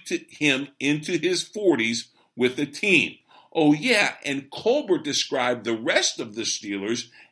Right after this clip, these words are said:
as fifty-two kids, with Roethlisberger the clear veteran leader. For many, this means the Steelers'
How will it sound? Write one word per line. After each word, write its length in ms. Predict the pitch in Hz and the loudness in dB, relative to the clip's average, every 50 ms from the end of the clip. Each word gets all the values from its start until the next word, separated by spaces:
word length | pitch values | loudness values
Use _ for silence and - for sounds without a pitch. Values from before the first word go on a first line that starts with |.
| _ - | _ -6
as 260 | - 123 123 123 113 | -4 -2 -2 -2 -4
fifty-two 880 | - - _ - 156 160 156 156 156 170 165 156 156 - 170 156 147 - | -8 -8 _ 2 2 2 2 0 -6 -12 -12 -10 -8 -4 -4 -4 -4 -4
kids, 580 | - - - 190 151 120 113 117 117 - - _ - - - _ _ | -4 0 4 6 6 6 6 4 0 -4 -8 _ -20 -20 -20 _ _
with 320 | - 123 131 123 127 104 107 | 0 2 2 2 0 -4 -6
Roethlisberger 1600 | 117 139 151 151 160 156 156 156 151 151 147 - - _ _ 110 113 104 - - 76 73 92 85 85 82 82 92 98 101 98 | -2 2 2 2 2 2 0 0 0 0 -2 -6 -12 _ _ -6 -4 -4 -4 -6 -8 -8 -8 -8 -8 -8 -6 -6 -6 -6 -4
the 140 | 98 120 123 | -2 -4 -4
clear 680 | - - - - 92 92 87 85 87 87 87 90 92 - _ | -4 -6 -12 -8 -4 -4 -2 -2 -2 -4 -4 -6 -8 -12 _
veteran 580 | 71 78 90 87 - - - 98 92 85 85 87 | -8 -4 -2 -2 -2 -4 -8 -10 -10 -10 -6 0
leader. 400 | 107 120 123 120 107 92 67 - - _ _ _ _ _ _ _ _ _ _ _ _ _ _ _ _ _ _ _ | 2 4 4 4 4 2 -4 -6 -12 _ _ _ _ _ _ _ _ _ _ _ _ _ _ _ _ _ _ _
For 280 | - - - 123 117 113 | -14 -6 -2 -2 -2 -2
many, 760 | 107 107 117 147 165 165 151 123 98 90 87 92 98 98 _ _ _ | -2 -4 -4 -2 0 0 0 -2 -2 -4 -6 -10 -12 -14 _ _ _
this 460 | 92 98 98 127 151 170 - - - | -20 -12 -6 -4 -2 -2 -2 -2 -4
means 460 | 101 98 95 95 95 98 98 92 80 | -4 -6 -4 -4 -6 -8 -10 -12 -12
the 80 | 87 98 | -10 -6
Steelers' 760 | - - - - 117 107 101 98 95 92 90 92 - - | -6 -6 -4 -4 -2 -2 -2 -2 -2 -4 -6 -6 -10 -14